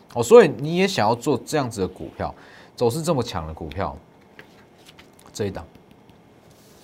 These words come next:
可以带你去操作。只是说你要资金够啦，因为资金不够的话，其实三四百元的股票，那波动又这么大，有时候你会抱不住，那加减码也会来得比较有难度。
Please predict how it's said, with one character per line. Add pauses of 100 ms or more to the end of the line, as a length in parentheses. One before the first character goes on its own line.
(240)
可
以
带
你
去
操
作。
只
是
说
你
要
资
金
够
啦， (540)
因
为
资
金
不
够
的
话，
其
实
三
四
百
元
的
股
票，
那
波
动
又
这
么 (140)
大， (640)
有
时
候
你
会
抱
不
住， (160)
那 (260)
加
减
码 (120)
也
会
来
得
比
较
有
难 (100)
度。